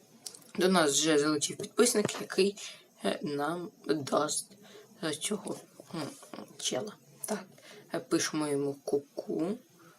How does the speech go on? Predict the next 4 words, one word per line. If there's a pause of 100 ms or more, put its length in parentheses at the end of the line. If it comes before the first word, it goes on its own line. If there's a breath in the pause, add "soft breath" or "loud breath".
(140)
Ку-у. (500 loud breath)
Навіть
цього
дякую.